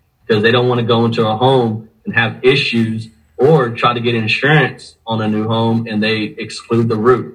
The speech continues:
because it's so old, but you want this home so much. And so, um,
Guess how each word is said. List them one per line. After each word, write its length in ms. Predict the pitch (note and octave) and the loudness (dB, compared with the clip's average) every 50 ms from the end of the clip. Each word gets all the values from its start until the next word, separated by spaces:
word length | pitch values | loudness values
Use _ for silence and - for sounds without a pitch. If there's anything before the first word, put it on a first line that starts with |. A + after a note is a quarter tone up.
| - _ | -16 _
because 240 | - - A2+ G#2 G#2 | -10 -6 -4 -4 -2
it's 140 | G2+ G#2 - | -4 -4 -4
so 240 | A#2 A2+ G#2 F#2 A2 | -4 -4 -4 -4 -4
old, 260 | A2 G#2+ G#2+ G#2+ G2 | -4 -2 -2 -2 -2
but 200 | G#2 G2 - - | -4 -6 -6 -4
you 80 | A2+ A2+ | -4 -4
want 160 | A2+ G#2 G#2 | -4 -4 -6
this 140 | G#2 G2+ - | -6 -8 -6
home 260 | A#2 A#2+ A#2+ A#2 A2 | -4 -2 -2 -2 -2
so 160 | - G#2 G2 | -4 -6 -6
much. 220 | F#2 F#2 F2 E2 - _ _ _ _ _ _ _ _ _ _ _ _ _ | -8 -8 -10 -14 -18 _ _ _ _ _ _ _ _ _ _ _ _ _
And 80 | G#2 G#2 G#2 | -6 -6 -2
so, 500 | - B2 A#2 A2 G#2+ G#2 G#2+ G#2 - A2+ | 0 0 2 2 0 0 -2 -4 -4 -2
um, 460 | A2 G#2+ G#2+ G#2 G2+ F2 E2 D#2+ D#2+ | -2 -2 -2 -2 -4 -6 -10 -12 -16